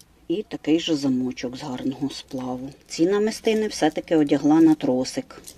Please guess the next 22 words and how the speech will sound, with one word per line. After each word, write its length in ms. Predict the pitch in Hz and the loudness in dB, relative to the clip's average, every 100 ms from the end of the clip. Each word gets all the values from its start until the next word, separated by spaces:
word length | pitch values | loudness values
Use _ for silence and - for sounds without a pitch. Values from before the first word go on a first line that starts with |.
| - 151 | -6 8
Вони 240 | 151 156 | 10 10
такі, 280 | 160 - 147 | 6 4 6
наче 280 | 143 139 135 | 6 4 -4
й 40 | |
плотнуваті, 960 | - 135 135 147 135 170 262 - 143 - - - - - - - - _ _ - | -4 -6 2 4 4 2 -2 -2 -2 -4 -12 -20 -20 -20 -20 -20 -20 _ _ -10
але 500 | 160 151 151 160 160 - - - - | -2 0 2 2 -2 -6 -14 -16 -12
вони 340 | 151 151 156 | 2 6 6
важкенькі, 840 | 147 143 - - 202 180 160 156 147 - | 4 0 -4 -2 0 0 -2 -8 -16 -16
ці 160 | - 151 | -2 4
намистинки. 920 | 143 147 151 - - 143 147 147 151 151 - - - - - - | 6 6 4 0 -2 4 4 2 -6 -8 -16 -20 -20 -20 -20 -14
І 240 | 165 185 240 - _ _ _ _ _ - _ _ _ - | -12 -10 -12 -14 _ _ _ _ _ -20 _ _ _ -20
здається, 520 | - 147 151 165 - | -2 4 4 2 -4
що 200 | - - | -6 -6
так 260 | - 160 151 | -4 -4 -6
буде 180 | 143 - | -6 -8
краще. 580 | - 123 127 - - - _ _ _ _ _ _ _ | -10 -8 -6 -6 -6 -10 _ _ _ _ _ _ _
Ось 220 | 151 139 - | -4 -4 -4
так 220 | 165 - | -4 -4
це 140 | 269 | -6
виглядає 600 | 233 180 147 139 139 175 | -4 -2 -4 -4 -4 -6
на 140 | 165 139 | -6 -6
манекені. 720 | 160 156 151 - 131 156 | -6 -6 -8 -14 -16 -16